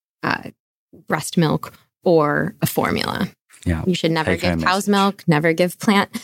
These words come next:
Speaker 1: plant milks before the age of twelve months. I do want to note that there are two indications in which soy formula would not be appropriate. One of those is for preterm infants. Despite a normal,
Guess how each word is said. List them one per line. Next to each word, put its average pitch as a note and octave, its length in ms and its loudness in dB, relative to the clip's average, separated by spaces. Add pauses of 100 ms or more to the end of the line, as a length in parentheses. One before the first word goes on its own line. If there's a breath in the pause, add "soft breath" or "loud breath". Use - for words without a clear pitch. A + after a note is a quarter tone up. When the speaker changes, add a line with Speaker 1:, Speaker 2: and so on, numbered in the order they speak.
(240 loud breath)
Speaker 1:
plant G3 240 2
milks F3 360 0
before D#3 340 0
the - 80 -2
age G2+ 260 -2
of - 120 -8
twelve - 280 -4
months. - 400 -10 (640 loud breath)
I G#3 120 2
do A3 200 4
want G3+ 220 4
to A3 120 4
note F#3 360 6
that E3+ 160 2
there F3 140 4
are F3+ 100 4
two D4+ 300 4
indications F3+ 640 4
in E3 100 6
which - 240 2
soy E3 340 4
formula D#3+ 440 2
would E3+ 120 4
not E3 200 0
be F3+ 80 0
appropriate. F#3 640 2
One F#3 120 6
of F3 120 4
those F3 260 4
is - 220 -2
for D#3 320 2
preterm F3+ 640 2
infants. G#3+ 580 2 (480 loud breath)
Despite F3+ 760 -2
a G3+ 60 6
normal, E3+ 800 6